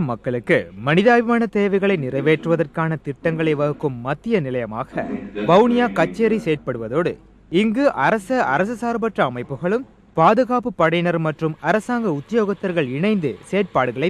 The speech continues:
திட்டமிடுகின்றனர். பத்து நாட்களுக்கு முன்னர் நீண்ட கடினமான பிரயாணத்தின் பின்னர் வவுனியா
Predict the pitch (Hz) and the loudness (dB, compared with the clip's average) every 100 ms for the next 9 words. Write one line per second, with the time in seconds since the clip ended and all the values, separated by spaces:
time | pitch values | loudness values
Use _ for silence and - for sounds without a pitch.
0 | 175 185 180 143 131 123 123 107 - - | -2 0 2 2 -2 -4 -6 -6 -10 -18
1 | - - - - - - - - - - | -16 -14 -12 -10 -10 -8 -8 -8 -8 -8
2 | - - - - - - - - - - | -8 -8 -8 -8 -8 -10 -10 -12 -14 -16
3 | - - - - - - 180 - 254 196 | -18 -18 -18 -18 -8 0 2 2 4 4
4 | 160 170 151 139 127 127 151 226 160 151 | 4 0 0 -2 -4 0 0 -2 -4 2
5 | 185 180 226 254 156 170 226 247 247 247 | 4 4 0 0 2 2 2 2 0 0
6 | 151 147 160 165 170 143 - 185 160 104 | 0 2 2 0 -2 -4 -2 0 0 -4
7 | - - - 127 175 220 226 226 | -12 -20 -12 2 4 6 4 2